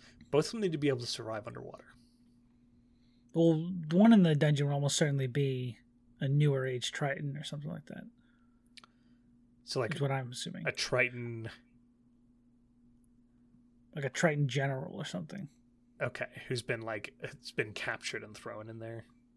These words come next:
Speaker 2: Or, like, uh, someone who is out on patrol or some sort of,
Speaker 1: Got it.
Speaker 2: like, scouting mission and was lured here by this aboleth
Speaker 1: Okay.
Speaker 2: and thrown in the hold.
Speaker 1: And they're, like, halfway to being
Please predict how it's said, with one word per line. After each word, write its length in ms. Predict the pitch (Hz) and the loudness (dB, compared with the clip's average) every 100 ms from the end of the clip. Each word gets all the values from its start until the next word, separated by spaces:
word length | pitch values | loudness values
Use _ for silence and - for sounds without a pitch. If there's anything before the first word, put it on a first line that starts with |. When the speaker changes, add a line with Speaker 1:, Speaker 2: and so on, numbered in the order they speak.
| _ - - - - 208 | _ -20 -18 -16 0 10
Speaker 2:
Or, 100 | 202 | 12
like, 260 | 220 196 | 12 12
uh, 300 | 202 185 175 | 12 12 12
someone 320 | 151 233 233 | 8 6 8
who 160 | 180 190 | 12 12
is 100 | 160 | 12
out 200 | 151 151 | 10 6
on 240 | 147 139 | 6 2
patrol 680 | 131 135 - 151 143 139 139 | -2 -2 2 4 4 4 2
or 160 | 156 135 | 2 0
some 220 | - 147 | 0 0
sort 180 | 151 135 | 0 0
of, 60 | |
Speaker 1:
Got 80 | 127 | 0
it. 40 | 139 | -2
Speaker 2:
like, 220 | 123 - | -2 0
scouting 480 | - 156 143 139 139 | 2 4 4 2 0
mission 400 | 131 - 135 131 | -2 -2 -4 -4
and 180 | 131 | -4
was 260 | 131 127 - | -2 -4 0
lured 400 | 170 160 151 139 | 4 6 6 4
here 220 | - 143 131 | 2 -2 0
by 180 | 131 | -2
this 220 | 123 123 175 | -2 -4 -4
aboleth 580 | 143 131 147 151 - | -6 -6 -8 -8 -10
Speaker 1:
Okay. 220 | 127 - - - | -10 -8 -10 -8
Speaker 2:
and 100 | 139 | -6
thrown 220 | - 135 127 | -4 -4 -4
in 80 | |
the 80 | 131 | -6
hold. 360 | 131 143 175 - _ _ - | -4 -4 -6 -10 _ _ -8
Speaker 1:
And 220 | 135 131 | -4 -2
they're, 100 | 127 | 0
like, 220 | 123 113 | 0 -2
halfway 800 | - 143 120 - 123 113 110 113 - _ _ | 2 2 2 -2 -4 -2 -4 -6 -10 _ _
to 140 | - 127 | -4 -2
being 640 | 117 123 117 113 113 | -2 -2 -2 -4 -8